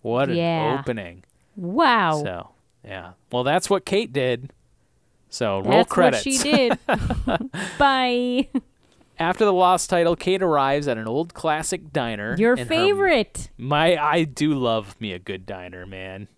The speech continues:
Speaker 2: I
Speaker 1: Give
Speaker 2: know
Speaker 1: me
Speaker 2: you
Speaker 1: some
Speaker 2: do.
Speaker 1: breakfast.
Speaker 2: Uh, this
Speaker 1: Oh
Speaker 2: is what
Speaker 1: my
Speaker 2: I wrote
Speaker 1: God.
Speaker 2: down. "Hey, it's an old school diner. Pat's favorite."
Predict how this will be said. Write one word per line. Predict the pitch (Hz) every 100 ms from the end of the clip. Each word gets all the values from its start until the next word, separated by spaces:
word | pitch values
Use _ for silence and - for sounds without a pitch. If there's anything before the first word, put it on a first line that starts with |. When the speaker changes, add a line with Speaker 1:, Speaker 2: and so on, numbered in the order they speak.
| -
Speaker 2:
I | 180
Speaker 1:
Give | 170
Speaker 2:
know | 180
Speaker 1:
me | 180
Speaker 2:
you |
Speaker 1:
some | 165 160
Speaker 2:
do. | 160
Speaker 1:
breakfast. | 131 95 - 110 98 -
Speaker 2:
Uh, | 185
this | 170 190
Speaker 1:
Oh |
Speaker 2:
is | -
what | 190
Speaker 1:
my |
Speaker 2:
I | 185
wrote | 190 190
Speaker 1:
God. |
Speaker 2:
down. | 190 233 202 180
"Hey, | 214
it's | 220 -
an | 202
old | 202
school | - 226 214
diner. | 220 262 196
Pat's | - 208 220
favorite." | - 277 269 226 -